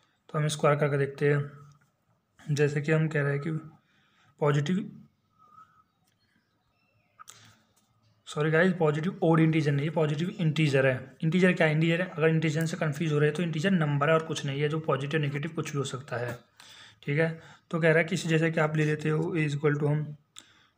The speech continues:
टू ले लेते हैं, तो कह रहा है इसका square करेंगे, square two two is four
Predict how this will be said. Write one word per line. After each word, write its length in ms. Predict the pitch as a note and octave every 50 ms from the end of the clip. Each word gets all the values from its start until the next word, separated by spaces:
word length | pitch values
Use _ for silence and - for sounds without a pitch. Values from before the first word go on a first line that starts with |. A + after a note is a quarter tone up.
| _ -
टू 120 | - E3+ E3
ले 80 | D#3+ D3
लेते 280 | C#3 C#3+ C3+ C#3 -
हैं, 100 | C3 C3+
तो 100 | C3+ D#3+
कह 120 | D#3 - E3
रहा 140 | E3 - -
है 60 | F3+
इसका 280 | D#3 - - - G#3+ A3 A3 -
square 540 | E3+ D3+ - - - E3 D#3 D#3 D#3 D#3 D3+
करेंगे, 460 | C#3+ C#3+ C#3 C#3 C#3 C#3 C#3 C#3 - - - _ _ _ _ - - - _ _ _ _
square 260 | - - - E3 D3+ D3
two 140 | - D3+
two 120 | C#3+ D#3 D3+
is 60 | D#3 D3
four 260 | D3 - D3+ D#3 D#3+